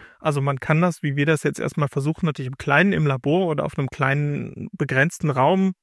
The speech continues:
auf einem Rangierbahnhof, wo wir das mal testen können, entsprechend implementieren.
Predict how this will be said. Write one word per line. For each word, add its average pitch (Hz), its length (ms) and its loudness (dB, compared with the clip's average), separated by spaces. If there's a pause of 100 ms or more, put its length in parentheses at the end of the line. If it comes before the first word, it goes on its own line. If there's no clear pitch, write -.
auf 139 200 -6
einem 143 120 0
Rangierbahnhof, 160 640 4
wo 151 80 4
wir 143 80 4
das 135 160 0
mal 131 140 0
testen - 360 -2
können, 147 500 0
entsprechend - 540 -2
implementieren. 147 840 0